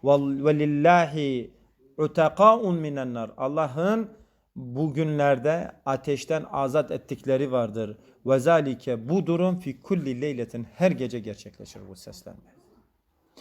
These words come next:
İşte Ramazan'da gelen esinti, Ramazan'da olan o hoşnutluk, o bereket, cennetten gelen, insanların ruhuna dokunan kokudur ve lezzettir ve tattır. Ve Ramazan'da cinlerin, şeytanların, pis olanları,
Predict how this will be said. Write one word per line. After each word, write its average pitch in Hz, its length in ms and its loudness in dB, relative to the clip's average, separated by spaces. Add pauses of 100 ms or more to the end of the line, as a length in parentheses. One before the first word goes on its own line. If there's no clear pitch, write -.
(320)
İşte 151 300 2
Ramazan'da 143 600 2
gelen 127 340 -2
esinti, 120 840 -8
Ramazan'da 120 640 -4
olan 117 380 -6
o 117 80 -6
hoşnutluk, 117 840 -8
o 120 180 -8
bereket, 120 640 -4
cennetten 123 600 -2
gelen, 117 320 -4
insanların 123 760 -6
ruhuna 117 400 -6
dokunan 131 520 -6 (360)
kokudur 143 540 -4
ve 120 120 0
lezzettir 104 600 -10
ve 120 80 0
tattır. - 680 -8 (720)
Ve 143 120 6
Ramazan'da 143 880 0 (500)
cinlerin, 143 580 -2
şeytanların, 135 760 -4
pis - 280 -10
olanları, 123 600 -2